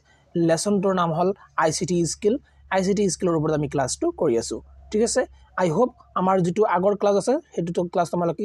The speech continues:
ইতিমধ্যে চাইছা আৰু চাই পিনে এই ক্লাছটো তোমালোকে কৰিবলৈ আৰম্ভ কৰিছা। যদি চোৱা নাই, তেনে-, তেনেহ'লে মই কমেণ্ট বক্সত লিংকটো দি দিম, তোমালোকে সেই লিংকত গৈ পিনে চাব পাৰা। অ'কে,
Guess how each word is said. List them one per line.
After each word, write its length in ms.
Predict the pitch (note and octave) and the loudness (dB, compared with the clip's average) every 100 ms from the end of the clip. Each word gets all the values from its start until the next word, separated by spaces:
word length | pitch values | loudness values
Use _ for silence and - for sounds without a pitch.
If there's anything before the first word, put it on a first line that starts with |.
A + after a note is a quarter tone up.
| A3+ | -4
ইতিমধ্যে 380 | E3+ E3+ D#3+ D#3+ | -2 0 0 0
চাইছা 360 | F3+ E3+ - A#3+ - - - | 2 0 2 -2 -2 -10 -4
আৰু 120 | E3 | -2
চাই 200 | - D#3+ | 0 -2
পিনে 200 | D3+ F3 | 0 -2
এই 100 | F#3+ | -2
ক্লাছটো 380 | C3 D3 - F#3+ C#4 - | -2 -4 -2 -4 -4 -4
তোমালোকে 260 | D3+ D3 | -4 -4
কৰিবলৈ 320 | F3 C3+ C3+ - | -2 -2 -2 -2
আৰম্ভ 240 | B2 B2+ C3+ | -2 -2 -2
কৰিছা। 340 | C3+ - C#3+ - _ - | -4 -4 -6 -8 _ -2
যদি 140 | F3+ | 0
চোৱা 180 | F#3 G3+ | 2 0
নাই, 120 | G#3 C4+ | 0 0
তেনে-, 380 | - E3+ D#3 D#3+ | -2 0 0 0
তেনেহ'লে 400 | F3 D#3+ D#3 B3+ - _ - | -2 -2 0 0 -2 _ -4
মই 140 | E3 D3+ | -2 0
কমেণ্ট 220 | E3 E3 | 0 0
বক্সত 200 | E3 G3 | 0 0
লিংকটো 260 | E3 C#3+ D#3 | 0 0 0
দি 100 | D3 | 0
দিম, 140 | G#3+ E4+ | 0 -2
তোমালোকে 320 | D#3 C#3+ C#3 C#3 | -4 -2 -2 -4
সেই 120 | E3+ D3+ | -2 -2
লিংকত 260 | D3+ D3+ | -2 -2
গৈ 120 | D3+ C#3+ | -2 -2
পিনে 160 | F#3+ | -2
চাব 160 | B3 D3 A2+ | -2 -4 -2
পাৰা। 160 | G#2+ A2+ - - - | -2 -4 -8 -20 -8
অ'কে, 200 | D3+ C4 | -4 -4